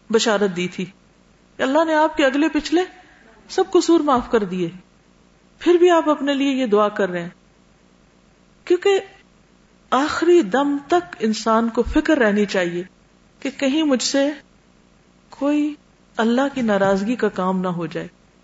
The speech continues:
کبھی اپنے اعمال سے مطمئن ہو کے نہ بیٹھ جائیں کہ ہم نے اتنا کچھ کر لیا، اب مزید کی ضرورت نہیں رہی۔ نہیں، بہت ضرورت ہے۔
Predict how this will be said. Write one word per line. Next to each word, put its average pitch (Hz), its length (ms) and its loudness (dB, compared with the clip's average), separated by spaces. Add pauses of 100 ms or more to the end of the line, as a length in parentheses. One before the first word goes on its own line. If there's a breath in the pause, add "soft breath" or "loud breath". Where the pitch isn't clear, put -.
(200)
کبھی 339 280 4
اپنے 302 240 -2
اعمال 247 380 2
سے 262 120 0
مطمئن 240 440 2
ہو 233 80 4
کے 233 140 2
نہ 233 80 0
بیٹھ 208 300 2
جائیں 233 140 2
کہ 233 80 -2
ہم 226 80 0
نے 226 120 2
اتنا 240 260 0
کچھ 277 220 -2
کر 220 140 2
لیا، 247 280 0 (540)
اب 240 160 -2
مزید 233 380 0
کی 240 100 0
ضرورت 202 460 2
نہیں 185 160 0
رہی۔ 160 140 -2 (540)
نہیں، 240 220 0
بہت 196 240 2
ضرورت 170 460 -2
ہے۔ 160 140 -10